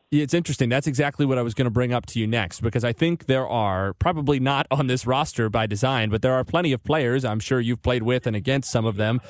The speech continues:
especially forwards, who when their team has thirty-nine percent of possession and only completes three hundred passes in a game, and they aren't getting a lot of touches on the ball, they get a little bit frustrated, and maybe they're not inclined to do a whole lot of running defensively. You, on the other hand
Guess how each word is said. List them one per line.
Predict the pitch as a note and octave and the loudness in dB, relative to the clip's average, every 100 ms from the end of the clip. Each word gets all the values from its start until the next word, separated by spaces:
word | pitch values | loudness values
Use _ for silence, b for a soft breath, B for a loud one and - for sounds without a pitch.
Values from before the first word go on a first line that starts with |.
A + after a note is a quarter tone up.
| B - | B -6
especially | A#2 C3 A#2+ A#2 A2+ | -2 0 0 0 -2
forwards, | - C#3 D3+ A2+ G#2+ G#2 | 0 0 0 0 -2 0
who | B2 A#2 | 0 0
when | A2+ A2+ | 0 0
their | B2 | 0
team | - C3 | 0 0
has | B2 A2 | 0 0
thirty-nine | C3 A#2+ A2+ A2 G#2+ | 0 0 2 0 0
percent | A2 A#2 G#2+ | 0 0 -2
of | - | -4
possession | - G#2 A2 - A#2+ | -2 0 0 0 0
and | A2 G#2+ | 2 0
only | A2+ | 0
completes | G#2 G#2 A#2+ A#2+ - | -2 0 0 0 -2
three | B2 A#2 | 0 0
hundred | G#2+ | 0
passes | G#2 A#2 B2 A2+ G#2 | 0 0 0 -2 -2
in | G2+ | -2
a | |
game, | F#2+ A#2 A2+ A2+ A2+ B B B B - A2+ - | 0 0 2 0 -2 B B B B -12 -12 -4
and | A2 A2 A2 | 0 0 0
they | A2+ | 0
aren't | A#2+ A#2 | 0 0
getting | G#2 | 0
a | A2+ | 0
lot | A2+ | 0
of | A2 | 0
touches | A#2 A#2 A2+ | 0 0 0
on | A2 | 0
the | |
ball, | G#2 A2 A2+ | 0 0 0
they | A#2+ | 0
get | C#3+ | 0
a | |
little | C#3 B2+ | 0 0
bit | B2 | 0
frustrated, | C#3+ D3+ - F#2 G2 | 0 0 -2 -2 0
and | G2+ | 0
maybe | G#2 A2 | 0 0
they're | G#2+ G#2+ | 0 0
not | G#2+ A2+ - _ - | 0 -2 -4 _ -4
inclined | A2+ G#2 B2+ A#2+ G#2+ | -4 0 0 0 0
to | G2 | 0
do | A2+ | 0
a | G2+ | 0
whole | A#2 | 0
lot | A2+ G#2 | 0 0
of | G#2 | 0
running | A2+ G2 | -2 -2
defensively. | G2+ F#2+ A#2 A2+ F#2 E2 E2+ B B B B | -2 0 -2 -2 -2 -4 -4 B B B B
You, | B2 G#3 | 0 2
on | G#3 | 2
the | D3+ | 0
other | D3 C#3+ | 0 0
hand | B2 G2+ F#2+ G2 | 0 0 -2 -4